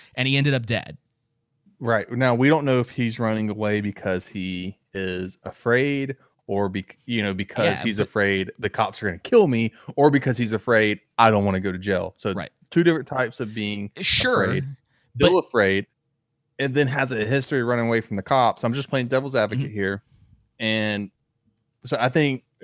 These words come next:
Speaker 2: she has to have accountability for her.
Speaker 1: Yes.
Speaker 2: He also has to have a-, accountability for what he did
Speaker 1: With the
Speaker 2: because
Speaker 1: current,
Speaker 2: he
Speaker 1: with the
Speaker 2: did.
Speaker 1: current law,
Speaker 2: Again,
Speaker 1: yeah.
Speaker 2: that does not mean that equals
Speaker 1: And this is
Speaker 2: him
Speaker 1: where
Speaker 2: getting shot. But if I,
Speaker 1: This is
Speaker 2: I,
Speaker 1: where
Speaker 2: so
Speaker 1: the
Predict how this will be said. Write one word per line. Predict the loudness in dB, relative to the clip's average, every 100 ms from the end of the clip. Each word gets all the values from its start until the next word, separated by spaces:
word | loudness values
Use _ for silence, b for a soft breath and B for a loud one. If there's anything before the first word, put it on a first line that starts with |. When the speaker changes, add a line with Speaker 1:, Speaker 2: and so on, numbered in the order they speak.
| -14
Speaker 2:
she | -8 -4 0
has | 0 0
to | -2
have | -2 -2
accountability | -2 0 0 0 0 0 -4
for | -6
her. | -4 -4 -6 _ _ -14
Speaker 1:
Yes. | -12 -12 -16 -4
Speaker 2:
He | -2
also | 2 2 0
has | -6 -6
to | -8
have | -8
a-, | -8 _ _ -14
accountability | -10 -8 -8 -10 -12 -12 -14 -16 b b
for | -6
what | -2 -4
he | -4 -8
did | -6 -6 -10 -6
Speaker 1:
With | -2 0
the | 0
Speaker 2:
because | 0
Speaker 1:
current, | 0 0
Speaker 2:
he | 0
Speaker 1:
with | 2
the |
Speaker 2:
did. | 2
Speaker 1:
current | 0 -2
law, | -2 -2 -2 -8 2
Speaker 2:
Again, | 4 4 2
Speaker 1:
yeah. | 2
Speaker 2:
that | 4
does | 4 4
not | 2 0
mean | 0 0 -2 2
that | 2 4
equals | 0 2 2 2 0 -4 _ _ _ _ _ _ -20 _ _ -4
Speaker 1:
And | -2 0
this | -2 -2
is | -4 -2
Speaker 2:
him |
Speaker 1:
where | -2 0 0 -4
Speaker 2:
getting | -6 0 4 4
shot. | 0 _ _ _
But | 0 2
if | 0 -2
I, | 2 4 4 2 -2 _ _ _ _ _ _ -20 _ _ _
Speaker 1:
This | -2 4
is | 4 2
Speaker 2:
I, |
Speaker 1:
where | -2
Speaker 2:
so |
Speaker 1:
the | 0